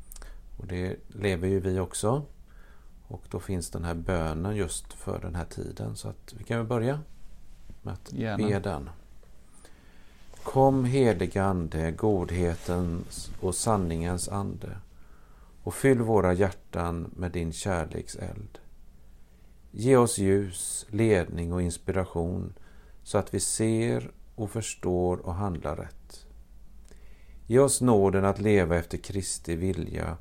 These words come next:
Speaker 1: och följa honom som är vägen, sanningen och livet. Ge oss ett hopp som är förankrat i Gud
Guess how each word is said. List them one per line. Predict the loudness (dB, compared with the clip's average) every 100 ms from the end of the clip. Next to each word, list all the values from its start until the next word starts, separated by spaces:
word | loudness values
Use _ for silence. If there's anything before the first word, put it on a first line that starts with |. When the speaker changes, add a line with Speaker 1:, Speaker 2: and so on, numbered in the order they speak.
| -12 -20 -6
Speaker 1:
och | -4
följa | 2 6 6 4 2
honom | 4 2 2 0 -2 -2
som | -4 -2 0
är | 2
vägen, | 2 2 0 -4 -6 -8 -14 -20 -20 -14
sanningen | -2 2 2 2 0 -2 -4
och | -4 -6
livet. | -4 -6 -8 -12 -18 -20 -20 -20 -20 -20 -20 -20 -20 -20 -20 -20 -20 -16
Ge | -4 4 8
oss | 8 6 -2 -6 -4
ett | -4 2
hopp | 2 2 -2 -18 -18 -18 -20 -20 -16
som | -8 -4 -2
är |
förankrat | 0 2 2 0 -2 -6 -4
i | -4
Gud | -4 -4 -8 -14